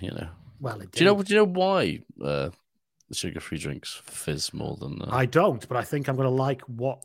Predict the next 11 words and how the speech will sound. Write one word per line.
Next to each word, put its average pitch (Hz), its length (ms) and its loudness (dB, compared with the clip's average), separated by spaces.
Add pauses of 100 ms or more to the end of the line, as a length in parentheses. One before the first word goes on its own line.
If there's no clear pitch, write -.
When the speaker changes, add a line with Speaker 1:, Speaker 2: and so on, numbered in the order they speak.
Speaker 2:
finding 135 340 -2
out. 127 180 -4
Speaker 1:
Um, 95 240 4 (180)
it's 98 140 -6
because - 720 2
the 95 320 0
artificial 107 580 0
sweetener - 640 -4
in, 73 500 -4 (120)
um, 71 480 -2 (2250)
in 76 360 -4